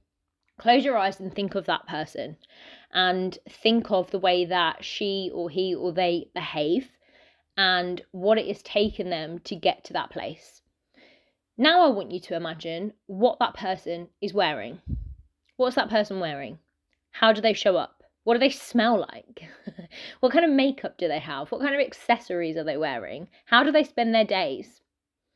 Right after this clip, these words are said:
Now, once you've done that, and feel free to pause and write down some notes about that future version of you,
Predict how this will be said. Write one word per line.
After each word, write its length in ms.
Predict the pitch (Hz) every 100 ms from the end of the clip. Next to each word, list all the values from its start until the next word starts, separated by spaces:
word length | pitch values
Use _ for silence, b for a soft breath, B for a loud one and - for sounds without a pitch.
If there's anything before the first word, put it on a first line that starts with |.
| b b b b b _ _ -
Now, 400 | 247 254 156 190
once 260 | 247 214
you've 120 | 220 -
done 240 | 202 196
that, 240 | 170 208 - _ -
and 120 | 196
feel 180 | 214 202
free 220 | 190 180
to 120 | -
pause 520 | - - 233 226 220 - -
and 120 | 185
write 220 | 185 -
down 180 | 175 170
some 220 | - 175
notes 320 | 180 - - -
about 300 | - 240 -
that 200 | - -
future 280 | 214 -
version 320 | 185 175 165 156
of 120 | 160
you, 320 | 135 139